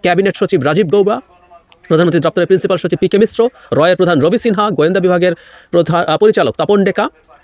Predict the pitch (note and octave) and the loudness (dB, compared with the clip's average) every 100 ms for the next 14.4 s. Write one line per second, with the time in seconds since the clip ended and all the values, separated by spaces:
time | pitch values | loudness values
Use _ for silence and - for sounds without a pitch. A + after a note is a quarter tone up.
0 | _ B2 G3+ G3 F#3+ F3 F#3 F3 F3 E3+ | _ 0 0 2 0 0 0 0 0 0
1 | E3 - A3 D3 D3+ C#3 - _ _ B2+ | 0 -2 -2 -2 0 -2 -4 _ _ -2
2 | C#3 C#3+ C3 D#3 F#3 - G#2 G2+ F2+ - | 0 0 0 0 0 -2 -6 -8 -10 -14
3 | - C#3 D3 G3+ A3+ G3+ - F#3+ F3 E3+ | -6 -4 -2 0 2 0 0 0 0 0
4 | B2+ C#3 B2 B2+ F3 A#3 A#3+ - - B3 | -2 0 0 0 2 2 0 -4 0 2
5 | A3 A3 G3+ F#3 F#3+ F3 E3 D#3 - - | 4 2 0 0 -2 -2 0 -2 -4 -6
6 | D#3+ - D#3+ D#3+ D3+ - D#3 C#3 C3+ C3 | -4 0 2 2 0 -2 -2 0 -2 -2
7 | C3+ C3+ A#2+ C#3+ C3+ B2+ A#2+ F#3+ - - | 0 0 0 0 0 -2 -2 -2 -4 -18
8 | _ - D#3+ C#3 - - A#2+ - _ _ | _ -2 0 0 -4 -6 -10 -16 _ _
9 | _ _ _ - - - F3+ A#3+ B3 C4+ | _ _ _ -20 -20 -6 2 4 6 4
10 | D4+ - B3 G#3+ A3 F#3+ G#3+ - G3 G3+ | 2 2 0 2 0 0 -2 -2 -2 0
11 | F#3+ E3+ E3 E3 D#3+ C#3 B2+ G#2+ - G#2+ | 0 0 0 0 0 -2 -2 -4 -4 -12
12 | - _ _ _ G3 - - D4+ A#3 B3+ | -14 _ _ _ 0 2 2 2 2 2
13 | G#3+ C#3+ C#3+ D#3 B3+ A3+ B3+ F3 D#3+ C3+ | 0 0 -2 0 2 4 2 2 2 0
14 | B2+ B2+ F#2 | 0 -4 -6